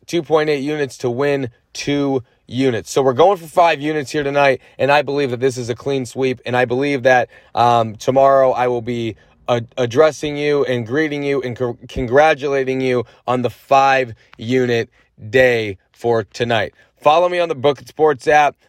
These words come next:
There might be some live bets tonight. Um, Doctor Dog, my brother, Jake, he will have, and the Four Chubs, they will have plays also as well that could be added on. But as far as my card, Burley's Bets, this is what I love, and this is what I think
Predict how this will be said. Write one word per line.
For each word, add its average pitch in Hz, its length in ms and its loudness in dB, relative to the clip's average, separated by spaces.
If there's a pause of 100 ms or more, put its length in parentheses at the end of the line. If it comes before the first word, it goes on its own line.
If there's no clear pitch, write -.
There 123 100 -2
might 135 180 2
be 135 120 -6
some 127 160 -8
live 139 260 2
bets 135 240 0
tonight. 131 380 -2 (180)
Um, 123 300 0
Doctor 139 340 2
Dog, 135 500 2
my 123 180 -4
brother, 139 460 2 (300)
Jake, 143 340 -2
he 139 140 -8
will 135 460 2 (120)
have, 127 440 2
and 127 100 -6
the 123 40 -8
Four 147 260 0
Chubs, 135 380 0
they 143 120 0
will 151 120 2
have 143 220 2
plays 135 440 -2 (180)
also 131 400 0
as 113 100 -6
well 131 220 2
that 123 140 -4
could 131 140 -6
be 123 180 -8
added 127 280 0
on. 127 240 0
But 117 220 -4
as 120 240 -2
far 131 280 0
as 113 140 -2
my 143 260 0
card, 139 340 0
Burley's 131 340 0
Bets, 127 280 0
this 135 200 -10
is 117 100 -18
what 127 140 -2
I 120 80 0
love, 127 380 2 (180)
and 123 160 -6
this 127 160 -4
is 123 60 -8
what 123 120 -4
I 120 100 0
think 120 320 -6